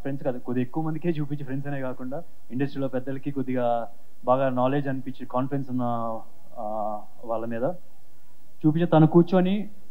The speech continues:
ఓకే, అందరి ఇన్‌పుట్స్ తీసుకొని, then he decides ఇది అవసరం లేదా అన్నప్పుడు కొంచెం చేంజెస్ చేసి, then he will get a final product. I think that's, that's the way we should work అని నా ఫీలింగ్. అంటే, so that, ఆ, అది, అది కొద్దిగా నేను ఈ సినిమాలో కూడా కొద్దిగా, కొద్దిగా పాటించాను.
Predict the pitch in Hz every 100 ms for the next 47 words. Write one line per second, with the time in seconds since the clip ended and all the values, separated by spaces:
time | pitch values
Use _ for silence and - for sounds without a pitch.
0 | - 147 151 147 175 170 156 165 - 151
1 | - 180 160 156 143 165 165 151 135 143
2 | 151 147 139 139 143 139 131 180 151 143
3 | 139 151 147 143 139 160 147 175 180 180
4 | 165 143 147 147 - - - 131 - 139
5 | 160 156 147 139 170 147 - - - -
6 | - - - - - - - 143 208 170
7 | 165 - - - - - - - - 151
8 | - 190 175 196 175 165 - 151 139 151
9 | 151 147 131 127 139 151 165 - - 123
10 | 127 120 113 107 113 - - - - -
11 | - - - - - - - - - -
12 | 156 147 156 147 180 156 156 165 180 196
13 | 185 196 185 180 185 190 202 185 175 170
14 | 165 170 156 202 175 156 156 147 135 185